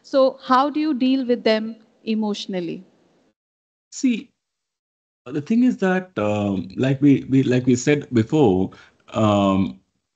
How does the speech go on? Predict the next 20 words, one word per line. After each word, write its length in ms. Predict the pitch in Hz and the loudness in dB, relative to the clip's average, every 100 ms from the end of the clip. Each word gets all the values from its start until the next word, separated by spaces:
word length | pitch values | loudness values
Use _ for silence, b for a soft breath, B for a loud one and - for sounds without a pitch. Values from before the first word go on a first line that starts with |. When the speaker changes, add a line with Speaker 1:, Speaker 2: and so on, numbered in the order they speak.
| _ _ _ _ _ _ _ _ _ _ | _ _ _ _ _ _ _ _ _ _
Speaker 2:
senior 300 | - 196 220 | -2 2 4
citizens 360 | 196 160 170 170 | 2 0 0 0
have 200 | 160 - | -2 -6
had, 380 | 87 107 135 117 | -6 -2 -2 -2
have 240 | 123 123 - | -2 -4 -2
added 580 | 104 110 127 147 143 - b b 117 | -2 0 0 0 -2 -12 b b -4
a 100 | 110 | 0
lot, 580 | 98 113 151 151 - - _ _ | 2 2 0 -2 -8 -20 _ _
uh, 300 | 98 90 87 87 _ | -8 -6 -6 -10 _
lot 520 | 101 107 151 196 196 135 - | -6 -4 0 0 -2 -6 -12
of 180 | 104 - | -14 -10
value, 680 | 107 120 120 135 131 135 135 B B - | -6 -4 0 4 4 4 0 B B -10
uh, 160 | 101 104 - | -6 -6 0
to 120 | 104 | 2
our 80 | 95 | 2
lives, 600 | 98 98 80 - - - b b - | 2 0 -2 -8 -16 -18 b b -10
uh, 140 | 104 | -8
all 380 | 101 - 131 139 | -4 0 4 4
through 300 | 139 127 123 | 2 0 0
their, 260 | 120 113 | 2 0